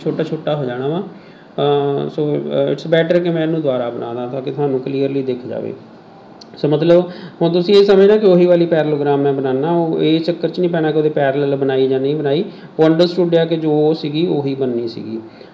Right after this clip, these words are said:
ਸੋ ਮਤਲਬ ਆਪਣੇ ਕੋਲ ਇੱਕ ਆ ਬੀ ਹੈਗਾ, ਇੱਕ ਆਪਣੇ ਕੋਲ ਏ ਹੈਗਾ ਆ,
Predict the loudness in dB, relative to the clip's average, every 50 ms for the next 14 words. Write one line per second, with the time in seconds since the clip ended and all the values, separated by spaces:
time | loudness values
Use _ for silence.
0 | -12 -8 -4 -2 -2 -2 -2 0 0 0 2 0 0 -2 -4 -4 -2 0 0 0
1 | 0 0 -2 -4 -4 -2 -2 0 0 0 -2 -4 -6 -8 -12 -14 -14 -14 -12 -8
2 | -6 -4 -2 -2 -2 -2 -2 -4 -2 -2 -2 -2 -2 -2 -2 -2 0 0 0 -2
3 | -2 -6 -8 -12 -18 -20 -20 -20 -20 -20 -12 -8 -6 -6 -4 -4 -4 -4 -4 -4
4 | -2 -2 -2 -2 -2 -2 -2 -2 -2 -4 -4 -8 -10 -14 -20 -20 -20 -20 -20 -20
5 | -20 -20 -20 -10 -6 -4 -2 -2 -2 -4 -4 -4 -4 -2 -2 -2 -2 -4 -4